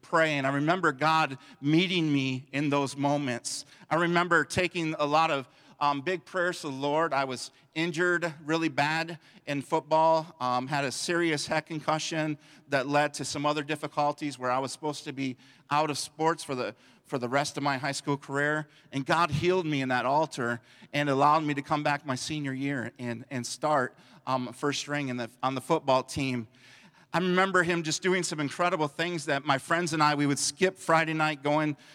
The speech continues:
out and doing things with, with groups just to get together at the church and pray and seek the Lord and worship and put on worship music. And we would come together in church and we would say, "God, we are hungry for more. We're hungry for more."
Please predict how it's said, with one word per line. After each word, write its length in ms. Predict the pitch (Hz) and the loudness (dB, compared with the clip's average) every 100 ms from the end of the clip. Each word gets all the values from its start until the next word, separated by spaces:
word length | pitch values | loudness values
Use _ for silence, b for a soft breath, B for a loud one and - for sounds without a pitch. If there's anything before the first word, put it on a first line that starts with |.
| B - | B 0
out 260 | 147 151 | 2 2
and 80 | 147 | 0
doing 280 | 135 156 151 | 0 0 -2
things 360 | 147 151 151 139 | -2 -4 -4 -4
with, 240 | 131 - | -6 -6
with 200 | 139 131 | -6 -6
groups 300 | - 156 156 | -2 -2 -2
just 220 | - 160 - | -4 -6 -4
to 80 | |
get 120 | 156 156 | -4 -4
together 400 | 147 147 151 147 | -2 0 0 0
at 120 | 139 | -4
the 80 | 131 | -8
church 420 | - 151 151 - | -4 -4 -4 -8
and 160 | 120 | -10
pray 400 | - 147 143 120 - B B | -4 -2 0 -2 -10 B B
and 100 | 131 | -10
seek 240 | 135 165 156 | -4 -4 -2
the 100 | 143 | 0
Lord 320 | 143 151 147 | 2 4 2
and 140 | 123 | 0
worship 520 | 123 147 151 - 127 120 | 2 2 2 0 -2 -2
and 120 | 117 _ | -8 _
put 120 | 180 | 2
on 160 | 165 147 | 4 4
worship 440 | 139 156 - 151 | 4 2 0 -4
music. 420 | 143 131 127 127 _ B B B | -4 -4 -4 -8 _ B B B
And 140 | 143 | 2
we 100 | 156 | 4
would 240 | 170 156 - B B | 4 2 -2 B B
come 240 | - 185 | 2 2
together 380 | 180 165 170 165 | 4 2 4 4
in 100 | 143 | 0
church 380 | - 175 170 - | 0 0 0 -2
and 80 | 143 | -2
we 80 | 147 | -2
would 60 | |
say, 120 | - 139 | -4 0
"God, 360 | 156 160 151 | 4 4 2
we 100 | 147 | 0
are 80 | 143 | 0
hungry 340 | 143 160 151 | 0 -2 -2
for 200 | 139 123 | -6 -8
more. 420 | 120 139 143 120 110 B B | -6 -2 -2 -2 -8 B B
We're 160 | 143 143 | -2 0
hungry 340 | 156 160 147 | 0 0 -4
for 180 | 135 127 | -2 -6
more." 420 | 123 143 139 123 | -2 0 0 -2